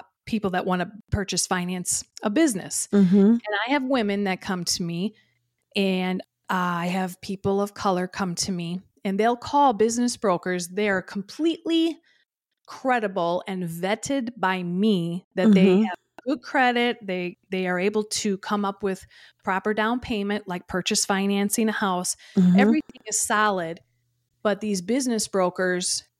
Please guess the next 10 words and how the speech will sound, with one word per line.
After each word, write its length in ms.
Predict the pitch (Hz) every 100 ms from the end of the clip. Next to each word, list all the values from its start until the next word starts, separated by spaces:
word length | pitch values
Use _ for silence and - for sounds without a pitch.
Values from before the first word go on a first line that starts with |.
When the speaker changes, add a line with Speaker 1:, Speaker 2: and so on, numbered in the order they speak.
| _ _ _ _ _ -
Speaker 1:
in 140 | 202
their 140 | 190 180
minds, 800 | 190 226 233 196 185 185 190 - _ _ _ _ _ _ _ - _ _ -
they're 240 | 208 208
just 300 | 208 247 -
assuming 640 | 202 - - 254 254 220
you're 100 | 196 190
not 200 | 180 175
gonna 180 | 180 170
qualify. 800 | - 180 185 170 - 160 165